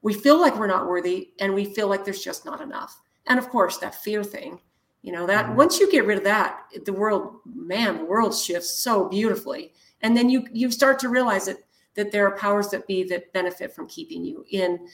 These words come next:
Speaker 1: not just fear, but in a place of you feeling unworthy and feeling like there's never enough.
Speaker 2: Amen. I couldn't have said it better myself.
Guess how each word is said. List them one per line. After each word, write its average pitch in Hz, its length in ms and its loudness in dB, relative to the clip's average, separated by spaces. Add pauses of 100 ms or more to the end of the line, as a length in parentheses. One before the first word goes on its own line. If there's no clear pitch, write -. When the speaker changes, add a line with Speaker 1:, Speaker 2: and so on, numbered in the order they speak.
(180)
Speaker 1:
not 185 200 2
just 208 280 -4
fear, 208 500 4 (260)
but 196 120 2
in 185 100 0
a 185 60 0
place 202 260 -2
of 190 120 -4
you 202 120 0
feeling 269 320 6
unworthy 220 640 0
and 190 180 -4
feeling 190 300 -2
like 180 200 -4
there's 180 220 -6
never 165 360 -10
enough. - 480 -12 (3000)
Speaker 2:
Amen. 165 580 6
I 143 80 -2
couldn't 143 260 -4
have 139 80 -8
said 156 240 -2
it 139 100 -6
better 147 260 2
myself. 151 760 -4